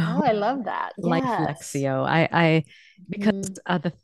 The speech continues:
Speaker 2: of the things that elevate as we do Lectio with scripture, you know, it's, this is just in a different
Speaker 1: Mm.
Speaker 2: direction. I, I love
Speaker 1: Mm.
Speaker 2: that so much.
Speaker 1: Mm. I'm
Speaker 2: Well,
Speaker 1: gonna
Speaker 2: just the
Speaker 1: use that,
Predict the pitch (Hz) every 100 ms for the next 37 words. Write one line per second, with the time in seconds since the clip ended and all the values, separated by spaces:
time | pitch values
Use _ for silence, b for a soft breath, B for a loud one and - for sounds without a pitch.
0 | _ 151 165 175 - 220 185 175 180 175
1 | 170 156 143 151 165 156 151 160 - 160
2 | 143 139 - - - 311 - - 143 131
3 | 135 139 - 170 160 160 170 151 - -
4 | - _ 147 175 - 160 - 151 - 151
5 | 143 151 196 180 170 127 139 - 143 123
6 | 127 135 - 143 120 139 196 - 226 175
7 | - - - - 185 160 165 123 90 85
8 | 165 B B B B B 370 381 294 254
9 | 403 247 - 160